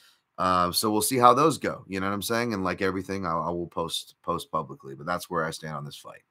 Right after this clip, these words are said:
Next fight, uh, we've got, uh, Jalen Turner, Mister Turner, minus one fifty. Brad Riddell High, Riddell, plus one thirty. Wow, Dan,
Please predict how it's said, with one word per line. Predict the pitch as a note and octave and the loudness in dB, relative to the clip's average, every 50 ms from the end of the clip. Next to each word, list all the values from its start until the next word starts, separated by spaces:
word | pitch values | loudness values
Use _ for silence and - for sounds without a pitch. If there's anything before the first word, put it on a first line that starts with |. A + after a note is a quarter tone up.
| _ _ _ _ _ _ _ _ _ _ _ _ _ _ | _ _ _ _ _ _ _ _ _ _ _ _ _ _
Next | - G#2+ C3 - - | 2 2 2 2 2
fight, | - - G2 F2+ E2 - - - - - - _ - | 2 4 4 4 4 0 -4 -10 -14 -14 -16 _ -6
uh, | E2 E2 D#2+ D#2 C#2+ A#1 A#1+ B1 B1+ C2+ | -4 -2 0 0 0 -2 -2 -4 -4 -4
we've | D#2+ E2+ D#2+ | -6 -8 -6
got, | D2+ F2 D#2+ D#2+ D#2+ D#2+ | -2 0 2 2 2 2
uh, | D#2 D2+ D2+ D2 D2 C#2 C2 - _ _ _ _ _ _ - _ _ _ _ _ _ _ _ _ - - _ _ _ _ E2+ E2+ | 2 0 0 0 -2 -4 -4 -8 _ _ _ _ _ _ -20 _ _ _ _ _ _ _ _ _ -20 -20 _ _ _ _ -14 -10
Jalen | E2+ F#2+ G#2+ A2+ A#2+ A2 G2+ F#2 E2+ | -2 0 4 4 4 4 2 0 -2
Turner, | - - F2+ F#2 G#2+ A2 G2 E2+ D2 D2 D2+ - - - | -4 -2 2 2 2 2 2 0 -4 -6 -10 -14 -12 -6
Mister | F#2+ A2+ - - A#2 | -4 -4 -4 -4 -6
Turner, | - - D3 D#3 E3 C3+ F#2 - - - _ _ _ _ - | -2 2 4 4 6 4 2 -2 -6 -16 _ _ _ _ -8
minus | D#2+ E2 F2 F2 - - | -6 -4 -4 -4 -6 -6
one | F#2+ F#2 E2+ | -6 -6 -6
fifty. | D2+ - G#2 F#2+ - - A2+ A#2+ A#2 - - - - - _ - _ - | -4 -6 -6 -6 -2 -2 -2 -2 -2 -6 -16 -20 -20 -20 _ -20 _ 0
Brad | E2 G#2 G#2+ G#2+ A2 A2+ A2 | 4 6 8 10 10 8 6
Riddell | G2+ F#2+ G2+ G2 G#2 G2+ G2 A2 A2 G#2 F#2+ | 6 6 6 8 8 8 6 6 6 6 6
High, | G2 G#2+ G2+ G2+ G#2 A2+ | 6 6 6 8 6 6
Riddell, | B2 G#2+ G2 G#2 G2 E2+ G2+ G2 G2+ A2 B2+ D3 C#3+ C#3 - | 4 2 0 0 0 2 2 2 2 2 0 -2 -6 -8 -12
plus | - - A2+ A2 A#2+ B2+ - - | -10 -2 0 2 2 2 0 -6
one | F#2 D#2+ E2 E2+ E2+ F2+ F#2 G2 G#2 A2 A2 | -8 -8 -8 -6 -4 -2 0 0 -2 -2 -6
thirty. | G#2 - - _ - - D#2 F#2 G2 F#2+ D#2 C2 - - _ _ _ _ _ _ _ _ _ _ _ _ _ _ - | -10 -14 -20 _ -16 -10 -8 -6 -6 -6 -6 -10 -14 -18 _ _ _ _ _ _ _ _ _ _ _ _ _ _ -10
Wow, | F2 A2 G#2+ | -8 -8 -6
Dan, | E2 D#2 D2+ D2 D#2 E2 | -6 -8 -8 -8 -10 -10